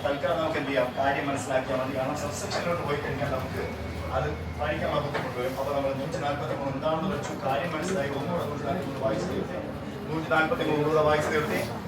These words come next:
നൂറ്റി നാൽപത്, അല്ലേ, എനർജറ്റിക് ആയിട്ട് നിങ്ങൾ ഇന്നലെ ഇരുന്ന അതേ എനർജി തന്നെയാണ് ഈ സമയം വരെയുള്ളത്.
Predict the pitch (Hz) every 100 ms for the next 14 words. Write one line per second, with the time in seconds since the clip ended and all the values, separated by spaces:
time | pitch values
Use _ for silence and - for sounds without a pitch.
0 | 135 160 175 180 165 165 175 165 - -
1 | 185 180 180 185 170 170 170 180 190 175
2 | 180 170 170 214 208 196 190 190 180 175
3 | 175 170 175 170 170 170 160